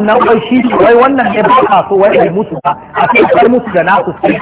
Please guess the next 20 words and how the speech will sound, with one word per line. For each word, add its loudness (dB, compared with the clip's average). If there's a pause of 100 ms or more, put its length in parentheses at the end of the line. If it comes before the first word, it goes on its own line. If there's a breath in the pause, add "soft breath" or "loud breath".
(1700)
Me -2
Allah 0
ya 0
sifanta -2
Qur'ani -2
a -14
cikin, -6
a -6
cikin -16
suratul -2
Baqara? 0 (1400)
Yace, 0 (400)
Thumma 2
tawallaytum 0
min -2
ba'di 0
dhalika, 2 (760)
afatasbuhu 0
bi -4
ba'dha, 2